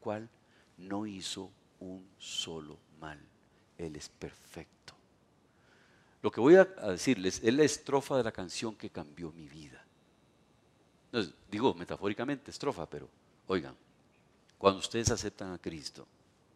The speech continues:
Dios atribuye a su cuenta la vida de Jesús como si fue usted quien la vivió. Esos treinta y tres años se los atribuyen a su cuenta. "Carlos,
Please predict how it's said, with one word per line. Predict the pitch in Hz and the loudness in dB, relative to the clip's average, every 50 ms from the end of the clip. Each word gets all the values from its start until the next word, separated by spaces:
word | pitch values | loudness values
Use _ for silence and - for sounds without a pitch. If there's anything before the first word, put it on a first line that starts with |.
| _ _ _ _ _ _ _ - - - - _ _ _ _ - - - | _ _ _ _ _ _ _ -20 -20 -20 -20 _ _ _ _ -18 -6 2
Dios | 101 110 110 104 104 98 - - - | 4 6 6 6 4 0 -4 -6 -6
atribuye | 95 90 - - 87 87 82 80 92 107 123 120 117 123 | -6 -6 -6 -6 -8 -8 -8 -6 -6 -6 -6 -4 -6 -6
a | 120 | -6
su | 113 - - 127 104 | -6 -6 -6 -8 -10
cuenta | - - 101 92 82 76 67 - - - - - _ _ _ _ _ _ _ - - - - - - _ - | -12 -10 -8 -8 -8 -10 -12 -18 -20 -20 -20 -20 _ _ _ _ _ _ _ -20 -20 -20 -20 -20 -20 _ -14
la | 90 87 85 80 78 | -10 -6 -6 -6 -6
vida | 82 95 104 113 107 107 | -8 -8 -8 -6 -6 -6
de | 107 95 | -8 -10
Jesús | 90 98 87 - - 98 87 82 78 - | -10 -10 -12 -12 -12 -12 -14 -14 -16 -16
como | - 80 76 76 | -16 -16 -16 -16
si | - 85 | -16 -16
fue | 76 - 90 | -12 -10 -10
usted | 90 80 - - 87 | -10 -10 -10 -12 -12
quien | - - 87 80 | -12 -12 -12 -10
la | 78 73 | -12 -12
vivió. | 73 71 67 71 73 73 - - _ _ _ _ _ _ _ _ _ _ _ _ _ _ _ _ _ _ _ _ _ _ _ _ _ _ _ _ _ _ _ _ _ _ _ _ _ _ _ _ _ _ _ _ | -14 -16 -18 -18 -18 -18 -18 -20 _ _ _ _ _ _ _ _ _ _ _ _ _ _ _ _ _ _ _ _ _ _ _ _ _ _ _ _ _ _ _ _ _ _ _ _ _ _ _ _ _ _ _ _
Esos | - 101 104 - 123 - - - | -2 -2 0 0 -2 -4 -6 -6
treinta | - 98 98 95 87 - - 90 | -6 -6 -6 -6 -8 -8 -6 -6
y | 82 | -6
tres | - - - 113 127 117 - - | -6 -8 -8 -6 -4 -4 -4 -4
años | 117 87 80 78 78 78 - - - - - _ _ _ _ _ _ _ _ | -6 -8 -10 -12 -16 -18 -18 -18 -20 -20 -20 _ _ _ _ _ _ _ _
se | - - - 92 | -12 -8 -8 -6
los | 87 90 - | -6 -6 -8
atribuyen | 92 85 - - 85 82 92 95 95 101 98 | -8 -8 -10 -10 -12 -10 -8 -8 -8 -8 -8
a | 87 | -8
su | - - - | -10 -10 -12
cuenta. | - - 90 90 92 87 - - - - - 269 - - - _ _ _ _ _ _ _ _ _ _ _ _ _ _ _ _ _ _ _ _ _ _ _ _ _ _ _ _ _ _ _ _ _ _ _ | -12 -12 -12 -12 -12 -12 -18 -20 -20 -20 -20 -20 -20 -20 -20 _ _ _ _ _ _ _ _ _ _ _ _ _ _ _ _ _ _ _ _ _ _ _ _ _ _ _ _ _ _ _ _ _ _ _
"Carlos, | - 123 127 135 123 123 110 - | -4 -2 -2 -2 -2 -4 -10 -12